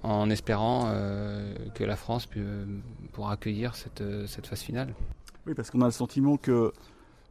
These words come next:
Speaker 2: les quatre pays qui vont accueillir, euh, donc cette nouvelle phase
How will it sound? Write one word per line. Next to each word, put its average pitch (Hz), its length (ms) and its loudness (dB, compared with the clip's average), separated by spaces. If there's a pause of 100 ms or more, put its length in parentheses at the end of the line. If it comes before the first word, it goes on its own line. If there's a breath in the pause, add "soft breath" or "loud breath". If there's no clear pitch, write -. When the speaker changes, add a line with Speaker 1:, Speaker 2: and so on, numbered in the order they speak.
(160)
Speaker 2:
les 117 320 6
quatre - 540 2 (300)
pays 143 300 10
qui 127 160 2
vont 117 180 8
accueillir, 123 580 8
euh, 104 320 6
donc 101 180 0
cette - 320 2
nouvelle 104 280 6
phase - 540 -2